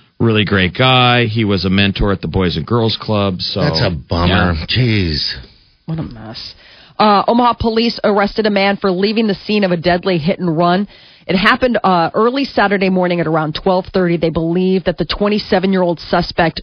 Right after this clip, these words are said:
Speaker 3: drove in the eastbound lane of Manderson, crossed the center line, and hit the thirty-four-year-old woman who was walking in the westbound lane because there isn't a sidewalk there.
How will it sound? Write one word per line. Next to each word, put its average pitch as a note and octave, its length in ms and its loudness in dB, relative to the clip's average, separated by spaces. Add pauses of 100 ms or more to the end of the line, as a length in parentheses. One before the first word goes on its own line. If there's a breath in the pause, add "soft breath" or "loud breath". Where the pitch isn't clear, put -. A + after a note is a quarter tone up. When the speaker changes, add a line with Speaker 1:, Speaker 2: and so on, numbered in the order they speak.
Speaker 3:
drove F#3 480 0
in G3+ 120 0
the F3+ 180 -4
eastbound G3 500 0
lane E3+ 380 0
of C#3+ 260 -4
Manderson, E3 720 0 (360 loud breath)
crossed A3 420 0
the B3 100 0
center G3 300 0
line, F3 400 0
and D#3+ 240 -2
hit - 400 -4
the F#3 80 0
thirty-four-year-old E3+ 1000 0
woman E3+ 260 0
who D#3 160 -2
was D#3+ 180 0
walking D#3+ 580 -2
in D3 120 -2
the D#3+ 80 0
westbound D#3+ 540 0
lane E3+ 220 0
because D#3 280 -2
there E3 160 0
isn't D#3+ 160 -4
a D3+ 60 -4
sidewalk E3 580 -2
there. G2 240 -2